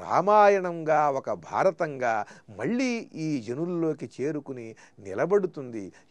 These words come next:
ఎందుకనంటే, ఇక్కడ ఉన్నవాడు దివ్యగుణ సంపన్నుడైన శ్రీరామచంద్రుడు నాయకుడు. ఈ నాయకుని పైన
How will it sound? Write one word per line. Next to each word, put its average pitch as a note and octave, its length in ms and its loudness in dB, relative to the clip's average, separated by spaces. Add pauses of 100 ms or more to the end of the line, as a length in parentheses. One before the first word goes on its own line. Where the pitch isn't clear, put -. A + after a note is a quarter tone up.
ఎందుకనంటే, D3+ 640 -2 (420)
ఇక్కడ B2 220 -6 (200)
ఉన్నవాడు C#3 560 0 (520)
దివ్యగుణ F3+ 580 0 (180)
సంపన్నుడైన F3 760 0 (140)
శ్రీరామచంద్రుడు E3+ 1000 4 (520)
నాయకుడు. A2+ 540 -2 (380)
ఈ C#3+ 140 -4 (180)
నాయకుని G3+ 540 4
పైన F#3+ 220 2